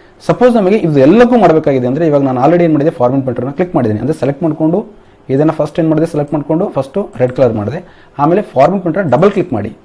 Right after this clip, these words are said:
So ಇವಾಗ ನಾವು just ಇದ್ರ ಮೇಲೆ ಕರ್ಸರ್ ಇಡ್ರಿ, ಓಕೆ, ನೋಡಿ. So ಹೀಗೆ ಇದು, ಇದಕ್ಕೆ ನಾವು ಏನ್ ಮಾಡ್ತೀವಿ, ನಕಲು ಬಹಳಷ್ಟು ಟೈಮ್ ಸೇವ್ ಮಾಡೋಕ್ಕೋಸ್ಕರ ನಾವು, ಆ,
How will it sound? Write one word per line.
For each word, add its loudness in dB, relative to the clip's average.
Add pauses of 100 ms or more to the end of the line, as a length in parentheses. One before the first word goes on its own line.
(300)
So -2
ಇವಾಗ 2
ನಾವು 2
just -4
ಇದ್ರ -4
ಮೇಲೆ 0
ಕರ್ಸರ್ 0
ಇಡ್ರಿ, -6 (280)
ಓಕೆ, -16 (680)
ನೋಡಿ. -4 (840)
So -2 (120)
ಹೀಗೆ -2
ಇದು, -2
ಇದಕ್ಕೆ -2
ನಾವು 0
ಏನ್ 0
ಮಾಡ್ತೀವಿ, -6 (440)
ನಕಲು 0
ಬಹಳಷ್ಟು -2
ಟೈಮ್ 0
ಸೇವ್ -2
ಮಾಡೋಕ್ಕೋಸ್ಕರ 0 (540)
ನಾವು, 2 (420)
ಆ, 0